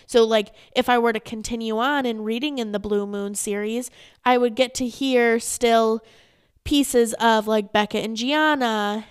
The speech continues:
and then Carter and Summer, while also learning more in depth about the other characters,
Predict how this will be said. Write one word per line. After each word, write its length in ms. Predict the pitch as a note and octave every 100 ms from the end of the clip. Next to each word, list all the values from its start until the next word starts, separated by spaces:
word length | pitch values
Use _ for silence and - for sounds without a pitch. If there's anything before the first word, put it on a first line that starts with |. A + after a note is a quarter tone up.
| -
and 280 | A3+ A3+ A3
then 460 | A3+ A3+ A3 G#3+ G#3+ _ _ _
Carter 360 | - G#3 G#3
and 160 | A#3 B3+
Summer, 680 | - E4 D#4 C#4 A#3 A3 G#3+ -
while 420 | A3+ A3+ A3+ G#3+
also 320 | A#3 A#3 A3+
learning 480 | G3+ G#3+ A3 A3 G#3
more 180 | G#3 G#3
in 220 | G#3 G3+
depth 260 | G#3 G3+
about 300 | G#3+ G3+ G3+
the 160 | - G3+
other 300 | G3+ G#3 G#3
characters, 680 | - - B3 G#3 G#3+ G#3+